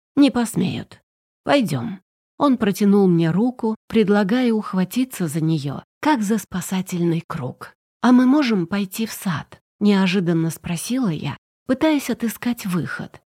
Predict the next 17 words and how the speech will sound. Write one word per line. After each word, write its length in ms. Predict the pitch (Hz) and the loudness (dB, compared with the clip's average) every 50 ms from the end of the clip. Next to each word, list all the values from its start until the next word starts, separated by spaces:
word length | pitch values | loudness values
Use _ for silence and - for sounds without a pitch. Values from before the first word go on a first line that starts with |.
| _ _ _ _ _ _ | _ _ _ _ _ _
Сейчас 500 | - - 208 190 - - 214 220 226 214 | -8 -6 -6 -4 -2 0 0 0 0 0
глубокий 580 | 202 214 233 233 202 262 262 247 - - 262 262 | 0 2 2 4 4 4 2 2 2 0 0 2
вечер, 520 | 254 262 269 254 - - - - - - _ _ _ _ _ | 2 0 -2 -2 -4 -6 -8 -8 -10 -14 _ _ _ _ _
давно 360 | 202 190 196 190 208 254 262 240 | 2 4 6 6 6 6 4 4
стемнело, 760 | - - - 262 254 240 233 196 143 127 117 - - - - _ _ _ _ _ _ _ _ | 0 -2 0 2 4 4 4 4 2 0 -2 -6 -10 -12 -14 _ _ _ _ _ _ _ _
поэтому 460 | 226 269 285 302 294 254 240 233 233 | 2 2 4 2 4 4 4 4 6
вряд 240 | 208 220 240 269 277 - | 6 4 2 2 0 0
ли 140 | 233 202 185 | 0 0 0
в 60 | 185 | -2
саду 340 | - - 160 156 151 190 208 | -4 -4 -4 -2 -2 -2 -4
кто-то 380 | - - - 190 185 185 214 | -6 -4 0 0 0 2 0
есть. 500 | 208 185 156 131 123 127 - - - - _ _ _ _ _ _ _ _ _ | -2 0 -2 -4 -6 -6 -10 -14 -18 -20 _ _ _ _ _ _ _ _ _
Отчего-то 560 | - 214 - - - 269 262 311 302 - 233 | -4 -4 -2 0 0 2 4 4 2 2 2
в 60 | 202 208 | 2 2
этот 300 | 240 233 - 240 - 214 | 2 2 0 -2 -2 -2
напряженный 600 | 208 190 - 196 190 175 202 202 190 185 175 170 | -2 0 2 2 2 2 2 4 4 4 4 4
момент 540 | 160 156 151 160 185 233 247 240 - - | 2 2 2 2 2 2 2 0 -4 -6